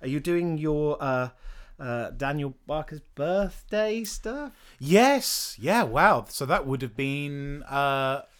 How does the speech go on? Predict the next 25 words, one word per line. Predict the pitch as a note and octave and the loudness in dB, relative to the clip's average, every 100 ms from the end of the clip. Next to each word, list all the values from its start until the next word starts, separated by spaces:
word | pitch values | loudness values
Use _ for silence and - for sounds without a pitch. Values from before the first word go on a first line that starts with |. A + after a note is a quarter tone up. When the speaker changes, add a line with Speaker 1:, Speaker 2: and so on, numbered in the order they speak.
| _ | _
Speaker 2:
probably | - E3+ D#3+ | -8 -4 -2
two | G#3 | -2
thousand | G3 G#3 G3 | 0 0 0
and | G3 | -2
fifteen, | B3+ - - C#4+ C#3 | -2 -2 -2 0 0
Speaker 1:
Yeah, | C#3 F#3 F#3+ | 4 6 6
Speaker 2:
I'm | D#3+ | 6
Speaker 1:
that | |
Speaker 2:
thinking, | F3+ - | 4 4
Speaker 1:
sounds | G3+ F#3 | 4 6
Speaker 2:
yeah. | F#3 | 8
Speaker 1:
about, | F3 E3+ | 8 8
that | D#3+ F#3 | 2 -2
sounds | - F#3 E3+ | 0 0 0
about | D#3 D#3+ D3+ | 0 0 2
right. | E3+ C#3 A2 | 4 4 2
And | B2+ | 0
I'd | D3 C3 | 0 0
been | D3+ | -2
sort | C#3 C#3 | -2 -4
of | C3+ | -4
sprinting | - D3+ C#3+ C#3+ C3+ | -2 0 0 0 2
all | C3+ | 2
about | B2 C3 - | 2 2 0
this | A#2+ - | -4 -6